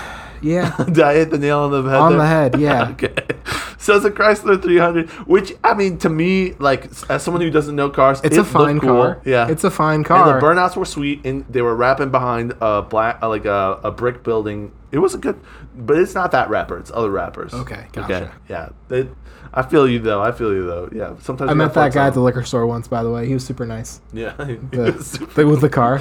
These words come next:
Speaker 1: that guy?
Speaker 2: Did
Speaker 1: Yeah.
Speaker 2: you tell him that? Uh,
Speaker 1: Yeah.
Speaker 2: yeah.
Speaker 1: Yeah, I did.
Speaker 2: Yeah.
Speaker 1: Yep.
Speaker 2: L, I forget what his, uh, he's on Twitter.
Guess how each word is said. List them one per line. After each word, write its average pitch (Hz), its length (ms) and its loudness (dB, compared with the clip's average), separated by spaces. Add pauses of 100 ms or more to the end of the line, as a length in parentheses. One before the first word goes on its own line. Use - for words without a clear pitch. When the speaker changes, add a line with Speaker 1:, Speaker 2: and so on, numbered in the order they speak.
Speaker 1:
that 131 200 0
guy? 147 160 2
Speaker 2:
Did 147 180 2
Speaker 1:
Yeah. 139 120 6
Speaker 2:
you 120 40 6
tell 151 220 4
him 151 100 -2
that? 143 320 -2
Uh, 123 240 4
Speaker 1:
Yeah. 131 380 2
Speaker 2:
yeah. 110 300 -2
Speaker 1:
Yeah, 131 120 2
I 120 80 2
did. 110 220 -2
Speaker 2:
Yeah. 95 240 -4
Speaker 1:
Yep. 113 120 -2
Speaker 2:
L, 123 580 2 (340)
I 117 60 -8
forget 123 260 -2
what 117 140 -2
his, 107 320 -4 (680)
uh, 101 300 2
he's 127 140 -2
on 131 100 2
Twitter. 104 500 -2